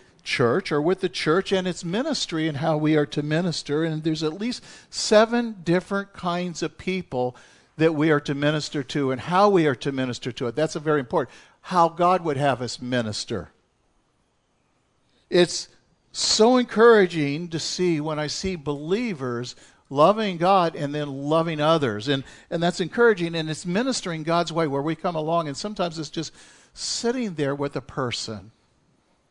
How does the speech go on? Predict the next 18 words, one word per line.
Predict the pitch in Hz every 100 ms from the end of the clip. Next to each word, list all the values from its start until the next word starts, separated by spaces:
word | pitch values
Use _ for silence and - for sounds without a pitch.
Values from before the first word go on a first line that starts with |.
| _ _ _
praying | - 185 226 254
with | 220 165
a | 135
person, | 135 127 190
or | 220
sometimes | - 294 285 277 -
just | - 226 254 - - - _ _ -
sitting | - - 311 403 330
with | 160 -
them | 247
and | 285
just | 285 -
talking | 262 311 285 233
with | 214
them | 240
about | 247 233 233
just | 269 254
life. | 226 190 226 311 247 - - -